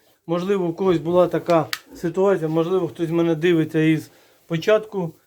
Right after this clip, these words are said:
моєї, так сказати, ютубовської і житухи. Є такі люди, які писали і вакцинували так само, як я, проти правил одну вакцину без ревакцинації. І були у нас доволі непогані результати, в принципі, такі, як у нас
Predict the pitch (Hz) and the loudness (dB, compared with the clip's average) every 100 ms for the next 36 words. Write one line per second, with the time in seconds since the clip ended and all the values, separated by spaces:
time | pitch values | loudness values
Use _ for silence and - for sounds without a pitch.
0 | _ 160 170 180 170 165 156 170 160 165 | _ -6 -4 -2 -2 -2 -4 -2 -2 -2
1 | 185 202 170 170 156 180 170 160 151 _ | -4 -4 -2 -2 -4 -2 0 0 -2 _
2 | _ _ 165 160 156 160 170 190 180 160 | _ _ -2 2 2 0 -4 -4 -6 -2
3 | 165 151 151 165 196 165 156 165 165 233 | -2 -2 -2 0 0 0 -4 -4 -4 -2
4 | 175 160 165 156 160 180 180 160 143 - | -2 -2 -2 -6 -4 2 4 4 0 -4
5 | - - 165 170 170 180 185 185 170 156 | -20 -4 0 0 0 -2 0 2 2 0
6 | 165 - 170 156 160 160 202 190 165 160 | -4 -2 -2 0 -2 -2 0 -2 -2 -4
7 | 165 156 180 202 175 147 - _ - 170 | -4 -4 2 2 2 -4 -10 _ -8 -6
8 | 185 175 170 165 220 208 156 165 170 - | -4 -4 -4 -6 -6 -4 -2 -2 -2 -4
9 | 156 160 170 160 196 208 220 - 160 - | -4 0 0 0 -2 0 0 -2 -4 -6
10 | - - 208 170 160 180 185 156 170 175 | -18 -12 -8 -2 2 4 4 4 2 0
11 | - _ _ - 156 165 185 175 160 - | -6 _ _ -10 -2 0 2 2 0 -2
12 | _ 170 165 165 175 175 170 165 170 175 | _ -6 -4 0 2 2 2 2 2 0
13 | 170 208 208 196 139 170 180 156 135 127 | 0 2 2 0 -6 -4 -6 -6 -12 -12
14 | 135 120 175 156 - 127 147 139 | -14 -8 -4 -4 -4 -4 -2 -4